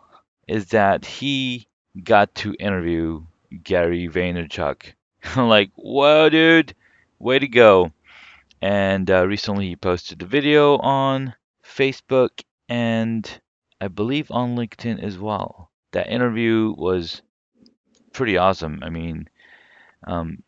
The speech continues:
n-, it's one degree of connection. Who knows or has met Gary Vaynerchuk? Actually, what am I saying? My good, good friend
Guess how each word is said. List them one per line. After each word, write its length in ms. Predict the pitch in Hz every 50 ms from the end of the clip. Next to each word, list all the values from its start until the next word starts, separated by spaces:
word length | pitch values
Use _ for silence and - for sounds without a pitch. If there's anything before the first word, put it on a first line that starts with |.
| _ _ _ _ _ _ _ _ - -
n-, 360 | - 87 90 92 92 90 90 - _ _ _ _ _ _
it's 360 | - 101 95 - - - -
one 380 | - 95 95 101 110 113 113 113
degree 300 | 101 110 101 110 110 104
of 120 | 95 -
connection. 720 | - 98 92 95 98 98 - - 87 82 76 80 82 80 _ - -
Who 120 | 87 85
knows 480 | 82 85 85 85 82 82 85 82 80 -
or 140 | 85 78 80 - -
has 500 | - - 82 85 85 80 80 73 - - _ _ _ _ _
met 500 | 92 90 87 85 85 82 - _ - - _ _ _ _ _ _ - 85
Gary 320 | - 90 82 80 82 82
Vaynerchuk? 720 | 73 80 82 82 80 78 73 - - 76 - - - - _ _ _ _ _ _ _ _ _ -
Actually, 540 | 120 113 - - 95 92 87 85 87 85 _ _ _ _ _
what 80 | 117
am 100 | 120 123
I 60 | 117
saying? 520 | 110 - - 101 104 101 87 80 76 69 - - _ _ _ _ _ -
My 160 | 85 90 92 90 - _ _
good, 440 | - 127 127 127 127 113 87 85 -
good 240 | 113 110 107 98
friend 500 | - - - 98 98 95 92 92 90 87